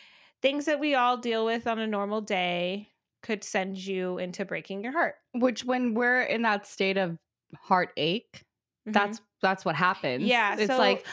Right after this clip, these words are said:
Speaker 2: "What do you"
Speaker 1: everything, it feels bigger because you're, we'll, we'll
Speaker 2: Yeah.
Speaker 1: get to the, the mechanisms, but yeah, I mean, when you're in this state of constantly going day on day with having these,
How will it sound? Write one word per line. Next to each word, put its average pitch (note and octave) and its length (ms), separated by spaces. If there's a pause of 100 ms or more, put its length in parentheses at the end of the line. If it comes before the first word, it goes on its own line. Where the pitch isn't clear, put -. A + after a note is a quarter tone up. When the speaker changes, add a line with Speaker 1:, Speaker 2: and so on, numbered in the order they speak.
(380)
Speaker 2:
"What D4 100
do D#4+ 60
you" E4+ 100 (640)
Speaker 1:
everything, B3+ 460
it B3 160
feels A3 220
bigger G3+ 360
because F#3+ 720
you're, F#3+ 260 (540)
we'll, A#3 260
we'll C4 160
Speaker 2:
Yeah. - 60
Speaker 1:
get C#4+ 180
to D4+ 140
the, B3+ 360 (180)
the G#3+ 120
mechanisms, G#3 760
but F3 300 (320)
yeah, F3+ 200 (100)
I G3 100
mean, F#3+ 360
when G3 140
you're G3 120
in G3+ 100
this G#3 180
state F#3 320
of F3 200
constantly F3+ 800 (840)
going G3+ 300
day F#3+ 180
on F#3 240
day F3 280
with F#3 160
having F3 340
these, E3+ 400